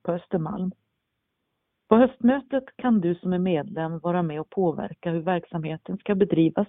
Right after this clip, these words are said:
under tjugohundratjugofyra. Vill du ha möteshandlingarna, bland annat verksamhetsplan och budget, hemskickade till dig på önskat media, måste du anmäla dig till kansliet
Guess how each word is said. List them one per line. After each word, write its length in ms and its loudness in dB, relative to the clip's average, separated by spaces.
under 240 4
tjugohundratjugofyra. 1200 -2
Vill 140 6
du 80 8
ha 60 6
möteshandlingarna, 1080 2
bland 220 2
annat 300 0
verksamhetsplan 1000 -4
och 120 -6
budget, 420 -4
hemskickade 800 -4
till 300 -6
dig 140 -4
på 160 -2
önskat 520 -2
media, 440 -4
måste 240 2
du 80 8
anmäla 540 2
dig 260 -2
till 420 0
kansliet 560 -6